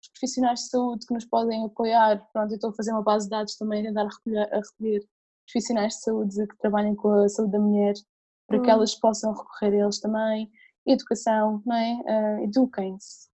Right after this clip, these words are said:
Speaker 1: por favor,
Speaker 2: Uhum.
Speaker 1: pela vossa própria saúde, para exercerem o vosso direito de escolher e tomar
Speaker 2: Uhum.
Speaker 1: decisões informadas, que é só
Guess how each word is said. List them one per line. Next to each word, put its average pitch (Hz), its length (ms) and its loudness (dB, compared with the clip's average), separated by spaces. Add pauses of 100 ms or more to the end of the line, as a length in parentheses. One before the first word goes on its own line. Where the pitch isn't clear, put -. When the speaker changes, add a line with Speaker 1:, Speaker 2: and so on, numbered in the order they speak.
Speaker 1:
por 208 100 0
favor, 202 220 2 (440)
Speaker 2:
Uhum. 254 220 6
Speaker 1:
pela 262 260 10
vossa 254 300 2
própria 233 640 -2
saúde, 202 640 -2 (200)
para 247 120 2
exercerem 240 480 0
o 226 60 -8
vosso 208 280 -6
direito 185 440 -2
de 190 180 -8
escolher 175 560 -4 (520)
e 202 60 -6
tomar 202 320 4
Speaker 2:
Uhum. 190 80 0
Speaker 1:
decisões 185 580 -2
informadas, 180 1040 -8 (520)
que - 100 2
é 180 240 6
só 175 560 4